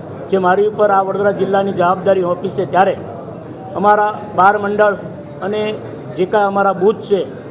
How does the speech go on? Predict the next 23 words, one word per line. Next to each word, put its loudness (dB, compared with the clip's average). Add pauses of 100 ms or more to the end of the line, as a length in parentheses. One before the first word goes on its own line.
(120)
અને -2
અમારા 2
શક્તિ -6
કેન્દ્ર 2
છે -2 (420)
એ -4
તમામ 2
હોદ્દેદારોને 2
સાથે 2
લઈ 2 (440)
અને -2 (720)
જે 2
કાંઈ 2
કાર્યક્રમો 2
પાર્ટી 2
આપશે 0
એને -2
પૂરા 0
કરવાના 0
પ્રયત્ન -2
કરશું. 0 (440)
ભવિષ્યમાં 2
પણ 0